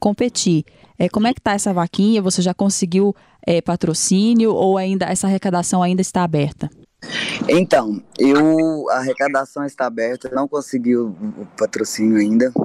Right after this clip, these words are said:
Speaker 2: É bem difícil, viu? Eu tava precisando em torno de oito mil reais somente pras despesas, porque como o Sul-Americano acontece no Brasil, porém as despesas são em dólar,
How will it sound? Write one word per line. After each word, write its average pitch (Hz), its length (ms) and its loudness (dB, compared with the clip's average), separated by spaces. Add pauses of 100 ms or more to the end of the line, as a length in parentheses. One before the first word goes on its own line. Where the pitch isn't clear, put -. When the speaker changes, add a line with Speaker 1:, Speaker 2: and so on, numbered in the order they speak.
(420)
Speaker 2:
É 107 60 0
bem 123 240 0
difícil, 123 500 -2
viu? 110 180 -16 (920)
Eu 104 120 -4
tava 113 200 -2
precisando 117 480 -4
em 117 60 -2
torno 117 240 0
de 107 80 -2
oito 120 220 0
mil 127 100 4
reais 117 840 -4
somente 117 480 -2
pras 113 220 -2
despesas, 117 560 -2
porque 113 340 -2
como 127 400 0
o 101 80 -6
Sul-Americano 117 720 0
acontece 110 500 -4
no 143 140 4
Brasil, 127 600 0 (120)
porém 120 380 0
as 123 120 -6
despesas 117 440 -4
são 120 220 0
em 127 60 4
dólar, 117 380 0